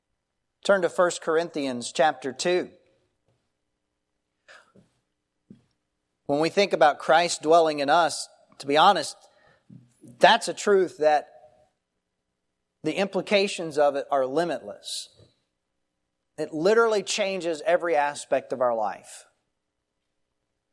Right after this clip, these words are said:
And one of the things that that truth does is it assures us that we can think like Christ.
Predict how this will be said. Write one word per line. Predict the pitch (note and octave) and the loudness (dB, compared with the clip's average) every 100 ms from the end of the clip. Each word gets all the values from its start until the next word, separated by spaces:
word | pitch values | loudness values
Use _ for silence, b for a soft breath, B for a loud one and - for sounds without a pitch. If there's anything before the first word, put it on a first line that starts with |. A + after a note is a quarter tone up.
| _ _ _ - B B | _ _ _ -20 B B
And | D3 | 0
one | E3+ A#3+ | 2 2
of | |
the | A#3 | 0
things | - G3 F#3+ F3 C#3 | 0 -2 -2 -4 -2
that | D3 | 0
that | E3 D#3+ | 0 0
truth | - G3+ F3+ | -2 -4 -2
does | - E3+ D3 C#3+ - | 2 4 4 -2 -6
is | D#3 D3 | -4 0
it | E3 - - | -2 -4 -8
assures | D3+ - A3 A#3+ B3+ F3+ | -4 -2 0 2 2 2
us | C#3+ A#2 B2+ | -2 -2 -4
that | - E3 D3 | 0 0 0
we | E3+ E3+ | -4 -6
can | - - G#3 A#3+ A#3+ D3 C#3+ D#3+ - b | -8 -8 -6 -4 -2 -4 -4 -8 -12 b
think | - F#3+ B3 A3+ F3 - | -8 0 0 0 -6 -8
like | - D#3+ E3 E3 | 0 2 2 -2
Christ. | - A#3+ B3 C3+ - - - - | -4 -4 -4 -10 -12 -10 -10 -12